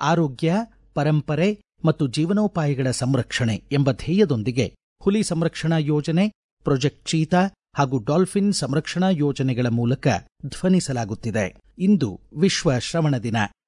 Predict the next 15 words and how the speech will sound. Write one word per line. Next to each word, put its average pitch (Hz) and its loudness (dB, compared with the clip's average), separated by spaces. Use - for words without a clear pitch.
ಕಾರ್ಮಿಕ 190 0
ಖಾತೆ 143 -2
ಸಚಿವ 139 0
ಸಂತೋಷ್ 120 -2
ಲಾಡ್ 143 0
ಎಕ್ಸ್ 170 0
ಮಾಧ್ಯಮದಲ್ಲಿ, 120 -2
"ಶಬ್ದ 185 -2
ಮಾಲಿನ್ಯ 175 2
ಸೇರಿದಂತೆ 151 0
ಹಲವು 143 -2
ಕಾರಣಗಳಿಂದ 135 0
ಶ್ರವಣ 165 -2
ದೋಷ 151 -2
ಅನುಭವಿಸುತ್ತಿದ್ದೇವೆ. 123 -2